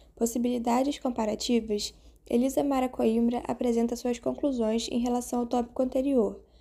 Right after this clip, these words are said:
Desse modo, a autora afirma que, abre aspas, A dificuldade de articulação institucional interna para garantir o cumprimento das medidas condenatórias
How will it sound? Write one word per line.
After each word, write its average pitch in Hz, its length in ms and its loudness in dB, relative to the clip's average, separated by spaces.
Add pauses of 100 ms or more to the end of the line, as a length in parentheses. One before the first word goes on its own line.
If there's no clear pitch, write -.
(260)
Desse 277 260 2
modo, 233 400 2
a 233 100 -2
autora 240 400 0
afirma 254 360 -2
que, 214 300 -4 (320)
abre 254 240 0
aspas, 208 600 -2 (400)
A 247 80 6
dificuldade 269 720 2
de 320 80 0
articulação 262 720 0
institucional 220 760 -2
interna 214 580 0 (260)
para 247 140 0
garantir 247 400 0
o 294 40 -6
cumprimento 254 600 0
das 233 160 0
medidas 247 360 2
condenatórias 226 920 0